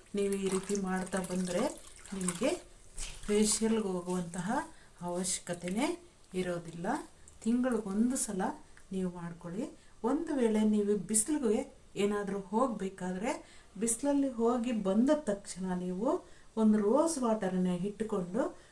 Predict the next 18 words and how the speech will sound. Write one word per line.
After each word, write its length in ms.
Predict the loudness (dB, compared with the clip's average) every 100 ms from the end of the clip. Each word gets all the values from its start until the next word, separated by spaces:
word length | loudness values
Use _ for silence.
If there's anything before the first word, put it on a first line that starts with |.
| -10 2
ರೋಸ್ 380 | 6 6 4 2
ವಾಟರನ್ನು 520 | 2 2 0 0 0 2
ಸ್ವಲ್ಪ 420 | 2 4 2 0 2 2 0 -14 -20 -4 0
ಕಾಟನ್‌ಗೆ 540 | 0 2 2 4 2 2
ಹಾಕ್ಕೊಂಡು, 580 | 2 0 0 0 0 0 -2 -6 -20 -20 -2 4
ರೋಸ್ 240 | 6 6 2
ವಾಟರಿಂದ 520 | 2 2 4 2 2 0 0 -6 2
ಫೇಸನ್ನು 560 | 4 4 2 0 0 -2 -6 -20 -8 0
ನೀವು 160 | 0 0
ಕ್ಲೀನಾಗಿ 480 | 0 2 4 2 0 -2
ಒರೆಸ್ಬಿಟ್ರೆ 600 | 0 0 0 -2 -2 -2 -4 -16 -14 0 2
ಮತ್ತೆ 320 | 2 0 0 -2 -8 -20 -8 -2
ಆ 40 | -2 -2 -4 0
ಸನ್ 240 | 2 4 2 2
ಶೇಡ್ 300 | 0 2 2
ಅನ್ನೋದು 360 | 2 0 -2 -2 -4 -8 -20 -16 -6
ಇರೋದಿಲ್ಲ, 460 | -2 0 -2 -4 -2 -2 -4 -20 -18 -10 -4
ನೀಟಾಗಿ 540 | -4 -2 -6 -6